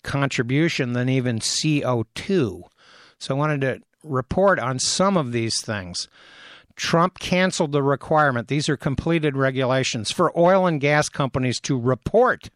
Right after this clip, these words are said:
methane emissions. Revised and partially repealed an Obama-era rule limiting methane emissions in public lands,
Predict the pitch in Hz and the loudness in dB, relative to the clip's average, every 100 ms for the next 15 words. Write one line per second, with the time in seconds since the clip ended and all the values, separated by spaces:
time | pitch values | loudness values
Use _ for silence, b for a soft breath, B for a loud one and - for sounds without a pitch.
0 | _ _ _ _ 147 147 - 135 117 110 | _ _ _ _ 0 0 0 -2 -2 -4
1 | 113 113 110 - 80 - - B B B | -2 -2 -2 -4 -8 -10 -12 B B B
2 | B B B 151 143 180 196 185 - 156 | B B B 0 2 4 4 2 0 -4
3 | 143 - 185 175 170 156 135 143 - - | -2 0 0 0 -2 -2 0 -2 -2 -4
4 | 226 220 131 117 131 135 127 123 160 165 | -2 0 0 0 0 0 0 0 0 0
5 | 156 143 139 143 135 123 160 180 131 123 | -2 -2 2 2 2 0 2 4 4 2
6 | 139 B B B B B - 139 180 240 | -2 B B B B B -4 2 4 4
7 | 240 160 120 113 127 131 139 123 113 110 | 4 2 0 0 0 0 0 0 0 0
8 | 120 131 131 135 123 110 127 123 120 - | 0 2 0 0 0 0 0 0 -2 -4
9 | - 131 135 - 143 180 151 95 82 - | -2 0 0 -2 0 2 2 -2 -6 -10